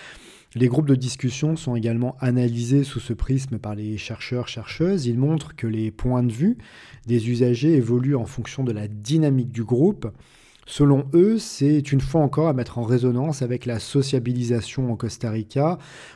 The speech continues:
où l'adhésion à un système de pensée permet d'indiquer qu'on fait partie du groupe. Ensuite, l'émergence ou la stabilisation d'un point de vue dépend certes ou en partie de la profession des individus, de leur classe sociale ou intellectuelle, mais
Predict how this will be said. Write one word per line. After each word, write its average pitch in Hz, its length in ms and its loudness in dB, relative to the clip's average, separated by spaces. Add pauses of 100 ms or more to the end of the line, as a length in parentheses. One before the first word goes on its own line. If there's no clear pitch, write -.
(100)
où 120 80 0
l'adhésion 135 720 2
à 113 40 0
un 117 100 -2
système 123 380 -4
de 117 100 0
pensée 123 460 -2
permet 117 240 -2
d'indiquer 127 560 2
qu'on 131 240 -2
fait - 320 2
partie 131 320 -2
du 117 120 -4
groupe. 104 340 -10 (1500)
Ensuite, 135 360 0
l'émergence 143 640 2
ou 131 40 -4
la 120 140 -2
stabilisation 139 720 2
d'un 127 140 0
point 117 180 -4
de 117 80 -2
vue 170 320 0
dépend 131 560 0
certes - 440 -4
ou 123 40 -4
en 117 100 -6
partie 113 260 -10
de 120 60 -6
la 113 100 -6
profession 123 500 -6
des 113 180 -4
individus, 107 540 -4
de 127 100 -2
leur 101 180 -8
classe 107 240 -12
sociale 143 500 -4
ou 110 120 -8
intellectuelle, 113 520 -2
mais 120 200 0